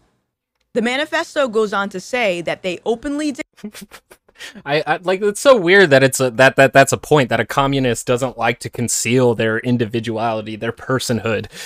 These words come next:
Speaker 2: you know? Like, what kind of point is that?
Speaker 1: Declare their ends can be obtained only by the forcible overthrow of all existing social conditions, which basically means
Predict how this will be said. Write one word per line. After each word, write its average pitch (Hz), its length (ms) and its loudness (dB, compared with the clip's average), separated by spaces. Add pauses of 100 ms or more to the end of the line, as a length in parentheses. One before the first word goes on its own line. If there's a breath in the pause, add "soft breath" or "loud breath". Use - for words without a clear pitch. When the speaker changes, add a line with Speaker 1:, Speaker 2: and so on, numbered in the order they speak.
(120 loud breath)
Speaker 2:
you 110 120 0
know? 110 200 6
Like, 110 360 -4 (100)
what 139 240 0
kind 202 180 4
of 120 80 -4
point 170 280 -2
is 143 200 0
that? 95 260 -14 (800)
Speaker 1:
Declare 180 480 -4
their 170 300 -4
ends 208 320 -6
can 220 160 -6
be 208 160 -6
obtained 202 560 -8 (320 soft breath)
only 247 340 -2
by 202 300 -2
the 180 120 -6
forcible 226 680 -6
overthrow 208 680 -4
of 185 220 -8
all 196 360 0
existing 180 580 -12
social 185 500 -8
conditions, 247 720 -8 (500 soft breath)
which 370 240 -4
basically 494 440 -2
means 269 480 -4